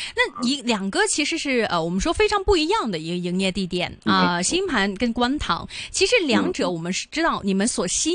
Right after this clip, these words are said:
Speaker 1: 引的一些的客户的种类是不一样的。在营商的角度，
Speaker 2: 嗯。
Speaker 1: 你们当时为什么会挑了这两个地点呢？
Speaker 2: 哦，其实观塘来说了，我是，呃，第二个点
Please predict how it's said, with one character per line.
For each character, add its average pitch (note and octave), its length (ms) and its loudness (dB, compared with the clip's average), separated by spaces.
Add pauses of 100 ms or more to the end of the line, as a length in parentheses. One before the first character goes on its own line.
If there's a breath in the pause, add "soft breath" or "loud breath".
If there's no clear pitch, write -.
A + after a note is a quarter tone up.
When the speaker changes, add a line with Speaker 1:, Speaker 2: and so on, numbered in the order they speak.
Speaker 1:
引 F#3+ 240 -2
的 E3+ 80 -4
一 F3+ 60 -4
些 G3 120 -6
的 A3+ 120 -4
客 D#4 440 0
户 G3+ 200 0
的 F#3 100 0
种 F3+ 320 -4
类 G4 220 2
是 G#3 160 2
不 F3 160 -4
一 E3+ 100 -6
样 F#3 240 0
的。 - 160 -10 (220 loud breath)
在 A4 140 2
营 A#3+ 280 4
商 A#4+ 220 0
的 F4+ 80 0
角 D#3+ 200 -2
度， G#3 200 0
Speaker 2:
嗯。 G3+ 80 4
Speaker 1:
你 F#3+ 100 4
们 E3+ 160 -2
当 D4+ 180 2
时 F#4 120 -2
为 F#4 120 0
什 G#3+ 140 -2
么 G3 60 0
会 G3+ 120 0
挑 G#3 220 0
了 F#3+ 80 0
这 G3 140 0
两 F3+ 180 0
个 E3+ 100 -10
地 F#3+ 120 -2
点 E3 200 -6
呢？ - 200 -12 (640 loud breath)
Speaker 2:
哦， B2 240 4
其 E3+ 160 -10
实 G#3+ 220 -4
观 G3 380 2
塘 A2 220 -4
来 A2+ 200 2
说 B2 240 0
了， G2+ 180 2
我 F2 240 -2
是， A#2+ 380 0
呃， E2 160 0
第 B2+ 180 0
二 A#2 80 2
个 F#2+ 120 -4
点 C#2 200 -10